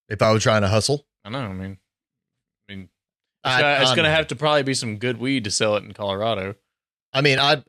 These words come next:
Speaker 1: I would go back. I'm gonna say
Speaker 2: <clears throat>
Speaker 1: that I would definitely just be slinging meth.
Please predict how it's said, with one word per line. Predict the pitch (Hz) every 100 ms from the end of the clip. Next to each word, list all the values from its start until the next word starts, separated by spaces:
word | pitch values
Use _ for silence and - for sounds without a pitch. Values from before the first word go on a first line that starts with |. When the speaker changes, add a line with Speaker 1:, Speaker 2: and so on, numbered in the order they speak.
| -
Speaker 1:
I | 120
would | 135 123
go | 120 113
back. | 98 104 101 98
I'm | - 101
gonna | 98 101
say | 92 107 95
Speaker 2:
<clears throat> | 95
Speaker 1:
that | 95 98
I |
would | 101 95
definitely | 98 98 98
just | 92 -
be | 98
slinging | - 104 95 92
meth. | 92 92